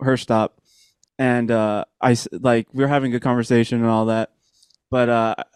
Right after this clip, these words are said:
I was very, I was being very vulnerable, and I, uh, mentioned a, a very strong character flaw that I have. And then, like, I just see her start to, like,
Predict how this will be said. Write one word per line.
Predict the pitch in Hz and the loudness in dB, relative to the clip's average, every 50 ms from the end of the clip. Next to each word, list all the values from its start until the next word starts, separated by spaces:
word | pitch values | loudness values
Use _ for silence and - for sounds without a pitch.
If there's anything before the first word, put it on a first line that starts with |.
| _ _ _ _ _ _ | _ _ _ _ _ _
I | - 123 123 | -2 0 0
was | 117 120 117 | 0 0 -2
very, | 117 127 135 135 135 - | 0 0 0 0 0 0
I | 127 123 | 0 0
was | 123 120 117 | 0 0 -2
being | 117 120 131 139 135 | -2 -2 -2 0 0
very | 120 135 131 127 123 | 0 0 0 0 0
vulnerable, | 110 107 113 110 117 123 127 135 139 151 170 175 185 - _ - 170 180 - _ _ _ _ _ - | -2 -2 -2 -2 0 0 0 0 0 2 0 0 0 -4 _ -14 -16 -16 -16 _ _ _ _ _ -4
and | 131 127 123 120 | -2 0 0 0
I, | 117 117 113 110 107 110 - - _ _ _ _ _ _ _ _ _ _ _ _ _ _ _ _ _ _ _ | 0 0 0 0 -2 -4 -8 -14 _ _ _ _ _ _ _ _ _ _ _ _ _ _ _ _ _ _ _
uh, | 131 120 113 110 107 101 101 - - | -2 -2 0 0 0 -2 -4 -8 -6
mentioned | - 131 127 123 120 - - 131 123 117 | -2 2 2 2 2 0 0 0 0 0
a, | 113 - - _ _ _ | -2 -4 -8 _ _ _
a | - 127 | -6 -4
very | 117 120 127 127 123 | 0 2 2 2 2
strong | 117 - - 123 120 120 113 | 0 -2 -2 0 0 0 -2
character | - - 127 120 117 - 123 - - _ | -2 -2 0 0 0 -2 -4 -8 -8 _
flaw | - 120 117 113 113 113 - _ _ - - _ - | -2 0 2 2 0 -2 -4 _ _ -20 -20 _ -4
that | 120 117 | -2 0
I | 117 113 | 0 0
have. | 113 113 110 110 110 107 107 - _ _ _ _ _ _ _ _ _ | 0 0 0 0 0 -2 -4 -10 _ _ _ _ _ _ _ _ _
And | 131 123 123 123 | -4 -2 0 0
then, | 123 120 120 117 113 110 - | 0 2 0 0 -2 -4 -2
like, | 123 123 120 | -2 -2 0
I | 120 123 123 | 2 0 0
just | 123 131 127 - - - - | 0 0 -2 -4 -4 -8 -2
see | - 131 127 | 0 0 0
her | 123 123 120 117 | 2 0 -2 -2
start | - - 123 117 110 | -2 -2 -2 -4 -2
to, | - 123 | -2 0
like, | 113 110 110 - | 0 0 0 -2